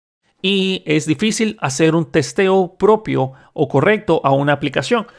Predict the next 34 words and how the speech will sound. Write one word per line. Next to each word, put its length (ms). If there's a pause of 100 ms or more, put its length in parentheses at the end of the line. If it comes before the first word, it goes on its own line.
(200)
pero 220
eventualmente 1120 (100)
el 180
testing 420
tiene 300
que 120
entrar. 460 (320)
El 200
testing, 720
ustedes, 580
bueno, 220
también 260
está 480
lo 80
que 100
se 80
conoce 280
como 260
desarrollo 380
basado 360
en 80
pruebas, 540
es 80
decir, 280
que 120
cuando 160
ustedes 380
van 160
desarrollando, 460
ustedes 220
van 320
haciendo 300
las 160
pruebas, 400